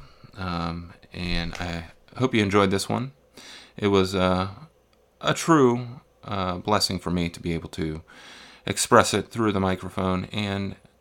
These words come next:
have this growing audience of listeners tuning in every day, listening to me ramble on. Um,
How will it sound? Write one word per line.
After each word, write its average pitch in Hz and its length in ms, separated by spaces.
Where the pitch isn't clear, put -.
have 110 560
this 95 160
growing 98 420
audience 87 520
of 87 160
listeners 87 580
tuning 160 260
in 139 260
every 90 240
day, 82 340
listening 85 560
to 85 420
me 110 200
ramble 104 360
on. 113 380
Um, 87 480